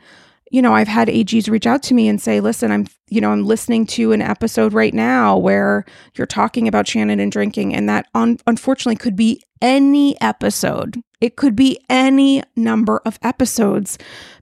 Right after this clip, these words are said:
because it comes up, because people are watching her interactions. And I think it is somewhat, I don't know if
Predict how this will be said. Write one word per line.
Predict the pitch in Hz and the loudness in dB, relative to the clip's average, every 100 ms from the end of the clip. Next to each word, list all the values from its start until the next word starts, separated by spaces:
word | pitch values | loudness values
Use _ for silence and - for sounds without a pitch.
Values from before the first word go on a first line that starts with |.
| - | -4
because | 240 - - 175 - | -4 -4 -4 -4 -4
it | - | -8
comes | - 240 240 247 | -6 0 0 2
up, | 277 392 - - - _ _ _ | 0 0 -4 -10 -20 _ _ _
because | 240 226 - 233 | -6 -4 -2 -2
people | - 240 247 262 | -2 -4 -2 -2
are | 233 240 | 0 -2
watching | 208 220 - 254 | 0 -2 -2 -4
her | 220 254 | -4 -4
interactions. | 226 220 226 254 294 - 220 208 - | -2 0 0 -2 -4 -4 -2 -2 -4
And | 226 233 226 - - - - _ | -2 -2 -2 -6 -20 -20 -20 _
I | 226 | -6
think | 202 233 226 | -4 -2 0
it | 247 | 2
is | 240 226 | 2 0
somewhat, | - 233 233 233 233 233 - _ _ _ _ | -2 0 2 2 2 0 -2 _ _ _ _
I | 214 202 | -8 -4
don't | 226 | -2
know | 220 233 | 0 0
if | 226 | 0